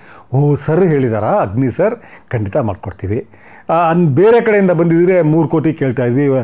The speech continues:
ಒಂದು, ಒಂದು ಎ-, ಎರಡು ಎಕರೆಗೆ ಮೂರು ಕೋಟಿ ಕೇಳ್ತಾ ಇದ್ವಿ. ಆ ಸರ್ ಆಗಿರೋದ್ರಿಂದ, ಆ, ಒಂದು, ಒಂದು ಕೋಟಿ ಒಳಗಡೆ ಸ್ವಲ್ಪ ಕೊಡೋಕ್ಕೆ ಹೇಳಿ. ಶಾಕ್ ಆಗಿಬಿಟ್ಟೆ ನಾನು. ಶಾಕ್ ಆಗಿಬಿಟ್ಟು ಜನತಾದಳದ ನಾಯಕರೊಬ್ರು ಹೇಳಿದೆ,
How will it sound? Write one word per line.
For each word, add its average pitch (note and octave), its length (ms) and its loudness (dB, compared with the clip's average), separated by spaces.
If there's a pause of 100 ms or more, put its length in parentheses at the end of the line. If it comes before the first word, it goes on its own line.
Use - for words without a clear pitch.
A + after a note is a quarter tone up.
(380)
ಒಂದು, E3 220 0
ಒಂದು F3 280 2
ಎ-, E3 260 2
ಎರಡು F#3 280 2
ಎಕರೆಗೆ G3 300 2
ಮೂರು F3+ 260 2
ಕೋಟಿ D3+ 240 0
ಕೇಳ್ತಾ A2 300 -4
ಇದ್ವಿ. A2+ 400 -6 (320)
ಆ A2+ 220 0
ಸರ್ B2+ 300 -4
ಆಗಿರೋದ್ರಿಂದ, B2+ 480 0 (520)
ಆ, A#2+ 100 -4
ಒಂದು, A2 260 -2 (800)
ಒಂದು C3+ 160 -4
ಕೋಟಿ C3 200 -4
ಒಳಗಡೆ A#2 340 -2
ಸ್ವಲ್ಪ G#2 160 -6
ಕೊಡೋಕ್ಕೆ A2 380 -8
ಹೇಳಿ. G2 240 -8 (380)
ಶಾಕ್ B2 300 -2
ಆಗಿಬಿಟ್ಟೆ A#2 300 -4
ನಾನು. E2+ 240 -12 (880)
ಶಾಕ್ E3 300 -4
ಆಗಿಬಿಟ್ಟು D3+ 260 -2
ಜನತಾದಳದ B2+ 580 -2
ನಾಯಕರೊಬ್ರು A#2+ 520 -4
ಹೇಳಿದೆ, G#2+ 480 -6